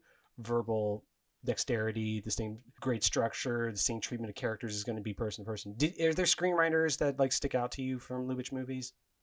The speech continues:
I kept, I came back to the point that I probably should have paid more attention to who was writing these movies, since I like how well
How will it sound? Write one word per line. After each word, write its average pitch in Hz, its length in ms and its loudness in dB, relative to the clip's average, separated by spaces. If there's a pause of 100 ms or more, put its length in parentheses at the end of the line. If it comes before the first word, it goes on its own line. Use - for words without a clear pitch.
(420)
I 160 140 2
kept, 180 260 8
I 165 100 8
came 165 180 6
back 117 220 10
to 113 60 0
the 107 120 0
point 104 300 -2
that 104 120 2
I 101 80 2
probably 95 320 -2
should - 140 -4
have 90 80 -4
paid 92 180 -2
more 87 200 0
attention 87 380 -4
to 82 100 0
who 90 160 0
was 85 160 -2
writing 90 340 2
these 85 160 0
movies, 90 360 4
since 92 180 0
I 87 100 2
like 87 500 2
how 90 240 2
well 87 480 4